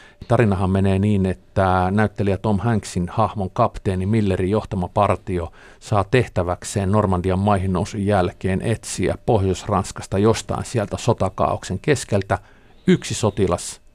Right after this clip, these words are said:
tämä sotamies Ryan, jonka kolme veljeä ovat kuolleet samassa sodassa muutaman viikon sisään. Raja halutaan löytää ja lähettää kotimaahan turvaan.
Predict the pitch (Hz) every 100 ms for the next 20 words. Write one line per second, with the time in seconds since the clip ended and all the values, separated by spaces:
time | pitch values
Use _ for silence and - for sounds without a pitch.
0 | - - - - 104 92 98 95 90 90
1 | - 104 101 95 80 - - _ - -
2 | 117 107 - 127 107 90 85 95 90 82
3 | 90 - - 104 90 71 - 110 98 -
4 | - 101 87 - 92 95 92 87 - 85
5 | 82 - - 80 - - - - - -
6 | - - - - 127 127 107 110 95 -
7 | 90 107 151 127 110 95 - 95 98 98
8 | - 95 - 120 107 92 85 85 85 85
9 | - 113 95 87 80 - - -